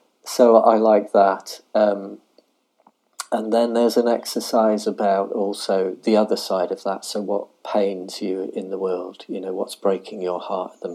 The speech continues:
moment, or what really gets you annoyed and aggravated. And there's something in the relationship between what are my gifts, you know, what am I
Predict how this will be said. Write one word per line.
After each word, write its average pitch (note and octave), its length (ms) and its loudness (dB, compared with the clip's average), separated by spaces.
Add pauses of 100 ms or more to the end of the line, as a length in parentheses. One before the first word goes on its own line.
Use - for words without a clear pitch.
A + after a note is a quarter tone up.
moment, F2+ 320 -10 (100)
or F2+ 180 2
what F#2 260 0 (360)
really A#2+ 580 -4
gets - 360 -6
you F#2 120 -2
annoyed - 580 -4
and - 200 -4
aggravated. F#2+ 840 -6 (960)
And A2 140 4
there's A2 200 6 (120)
something B2+ 380 6
in G#2+ 240 6
the G2+ 420 6 (920)
relationship G2+ 880 4
between F#2 420 -2
what G2 160 4
are G2 60 0
my F2+ 300 0
gifts, - 920 -2 (600)
you G#2+ 120 -2
know, F#2+ 300 -2
what G#2 260 0
am F#2+ 120 -4
I F2+ 160 -4